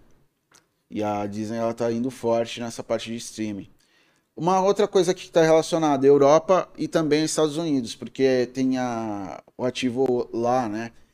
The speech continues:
que é a Caso Nobel. Caso Nobel, pra quem não sabe, as tintas da Suvinil são feitas por essa empresa e também teve um resultado acima do esperado aqui, né? O lucro por ação, zero vinte e oito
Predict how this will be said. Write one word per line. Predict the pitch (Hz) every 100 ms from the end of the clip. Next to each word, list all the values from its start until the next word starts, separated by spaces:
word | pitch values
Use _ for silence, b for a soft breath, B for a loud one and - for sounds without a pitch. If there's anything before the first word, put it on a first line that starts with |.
| _ -
que |
é | 131
a |
Caso | 139 139 127
Nobel. | 139 139 120 127 185 220 _ _
Caso | - 127 117
Nobel, | 131 123 123
pra | 123 127
quem | 131 127
não | 127
sabe, | - 123 123 -
as | 120
tintas | - 127 123 113
da | 120
Suvinil | - 147 139 131 147 147 - b b b b
são | - 131
feitas | 135 135 127
por | - 127
essa | 123 -
empresa | 147 143 131 170 175 - _ -
e |
também | 127 170 147 143
teve | 147 147
um | 151
resultado | 147 143 143 143
acima | 143 147 143
do |
esperado | 139 - 170 131 113 104
aqui, | -
né? | 107 104 120 127 -
O |
lucro | 120 123
por | 117 127
ação, | 120 - 131 143 -
zero | 117 131 123
vinte | 131 -
e | 135
oito | 135 143